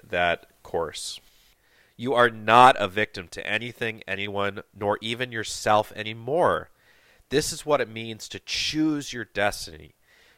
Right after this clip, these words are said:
You get to choose which timeline you're on. Don't you want to choose the highest possible timeline? The way that you do this is by doing your shadow work and alchemizing all of those self-destructive, self-limiting, and self-sabotaging patterns within you into a new you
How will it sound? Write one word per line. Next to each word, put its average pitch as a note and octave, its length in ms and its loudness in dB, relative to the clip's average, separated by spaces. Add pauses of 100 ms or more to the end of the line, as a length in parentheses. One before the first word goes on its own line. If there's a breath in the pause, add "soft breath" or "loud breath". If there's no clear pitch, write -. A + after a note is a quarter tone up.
You F3 500 -4
get C#3 180 2
to - 80 -12
choose G#2+ 340 -8
which G2 220 -8
timeline G2 480 -4
you're F#2 160 -8
on. E2+ 320 -6 (300)
Don't C#3 260 -2
you F3+ 60 -10
want D#3+ 140 -2
to C3+ 60 -4
choose C#3 300 -6
the G2+ 140 0
highest A#2 440 -2
possible A#2 440 -6
timeline? D3 600 -8 (400 soft breath)
The A2+ 100 0
way C3 220 6
that D#3 220 -2
you C#3+ 60 -8
do A#2 200 -4
this A2 240 -4
is F#2+ 100 -12
by F#2+ 160 -2
doing G2+ 280 -8
your A#2 120 -8
shadow F#2 360 0
work F2+ 340 -2
and G2+ 180 -8
alchemizing F#2 640 2
all G2+ 180 2
of G2 60 -4
those F#2 160 -8
self-destructive, G2 880 -4 (400 soft breath)
self-limiting, G#2 680 -2
and F2 100 -12
self-sabotaging F#2+ 1080 -4
patterns F2+ 400 -2
within G2 320 -8
you F#2+ 160 -10
into G2 220 -10
a F#2+ 60 -6
new C#3 440 -4
you A2 580 -4